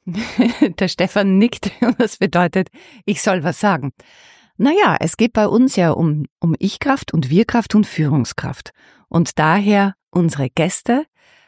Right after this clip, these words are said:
was müssen die geleistet haben? So haben wir, glaub ich, noch gar nicht drüber nachgedacht, um diesen Faktor, über diesen Faktor Leistung.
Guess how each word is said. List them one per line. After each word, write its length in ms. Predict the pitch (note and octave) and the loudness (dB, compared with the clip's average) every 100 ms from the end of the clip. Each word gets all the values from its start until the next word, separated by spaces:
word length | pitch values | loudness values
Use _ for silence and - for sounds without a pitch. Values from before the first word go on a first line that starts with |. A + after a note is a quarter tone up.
| _ - | _ -6
was 200 | E3 - | -2 2
müssen 220 | C#4+ C4+ | 2 2
die 100 | F#3 | 2
geleistet 520 | D#3+ D3+ A#3 - D3 | 2 2 0 0 -2
haben? 200 | F3 - | -2 -2
So 180 | D3 G#3+ | 0 2
haben 120 | B3 | 4
wir, 100 | A3+ | 2
glaub 180 | G3 F#3+ | 2 -2
ich, 120 | G3 | 0
noch 160 | F3 F3+ | -2 0
gar 140 | D#3+ | 2
nicht 160 | F3+ G#3 | 2 0
drüber 240 | - F3 | 0 2
nachgedacht, 800 | F3+ E3 A3+ - - A3+ - - | 4 2 0 -2 0 -2 -4 -8
um 200 | - F#3 | 0 2
diesen 240 | F3 E3+ E3+ | 2 0 0
Faktor, 460 | - E3 - C#3+ C#3 | -2 -4 -4 -6 -4
über 160 | E3+ D3 | -4 -2
diesen 200 | D3 C#3 | -4 -4
Faktor 360 | C#3 - D3 | -6 -6 -4
Leistung. 640 | C#3+ C3 G3+ - - C#3+ | -2 0 0 -2 -4 -4